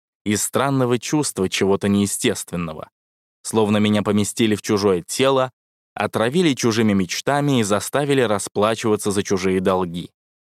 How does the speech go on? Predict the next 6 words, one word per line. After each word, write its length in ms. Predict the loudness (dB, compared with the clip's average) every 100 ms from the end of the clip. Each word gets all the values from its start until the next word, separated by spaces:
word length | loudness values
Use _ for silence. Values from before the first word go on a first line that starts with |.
| _ _ _ _ -2
Моя 200 | 0 0
собственная 680 | 0 0 0 -2 0 0 0
жизнь 360 | 0 0 0
казалась 500 | -2 0 2 0 0
мне 140 | 0 0
сфабрикованной. 920 | 0 0 0 2 2 2 0 -6 -10